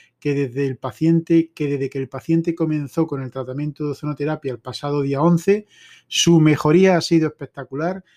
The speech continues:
estando actualmente consciente, hemodinámicamente estable, orientado, sin fiebre y en proceso de retirársele la respiración mecánica.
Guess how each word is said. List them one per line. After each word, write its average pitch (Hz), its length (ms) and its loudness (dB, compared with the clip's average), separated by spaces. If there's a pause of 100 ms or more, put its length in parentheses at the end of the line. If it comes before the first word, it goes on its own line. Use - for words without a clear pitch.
(220)
estando 170 480 -4
actualmente 156 760 -4
consciente, 165 840 -2
hemodinámicamente 139 920 -6
estable, 160 500 -2
orientado, 143 680 -6
sin 127 280 -12
fiebre 165 520 0 (400)
y 180 180 4
en 175 140 2
proceso 151 460 -4
de 151 180 -2
retirársele 143 840 -4
la 143 160 -4
respiración 139 540 -8
mecánica. 120 560 -10